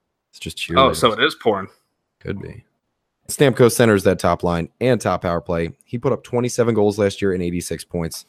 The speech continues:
Speaker 1: in seventy-eight games played. Uh, he put in seventy-two pims, two hundred, over two hundred shots, sixty-one hits, face-offs at fifty-two point two percent, and a plus minus of plus eighteen. He's easily a point per game guy.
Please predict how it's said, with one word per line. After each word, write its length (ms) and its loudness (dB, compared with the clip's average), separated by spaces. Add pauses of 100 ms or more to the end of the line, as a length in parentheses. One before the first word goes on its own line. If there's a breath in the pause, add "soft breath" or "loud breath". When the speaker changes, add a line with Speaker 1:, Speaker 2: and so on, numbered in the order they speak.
(120)
Speaker 1:
in 80 0
seventy-eight 440 4
games 240 -8
played. 260 -14 (840)
Uh, 180 -8
he 180 -6
put 160 2
in 220 -2
seventy-two 580 -2
pims, 460 -2 (560 soft breath)
two 200 2
hundred, 200 4
over 260 6
two 160 0
hundred 180 0
shots, 440 -8
sixty-one 420 -2
hits, 300 -6 (100)
face-offs 600 -4
at 140 -10
fifty-two 460 -8
point 280 -8 (100)
two 180 -8
percent, 440 -10 (260)
and 80 -10
a 60 -6
plus 260 -4
minus 300 -4
of 180 -12
plus 320 -6
eighteen. 520 -6 (200)
He's 260 -2
easily 460 2
a 80 -6
point 240 -4
per 60 -4
game 220 -6
guy. 340 -8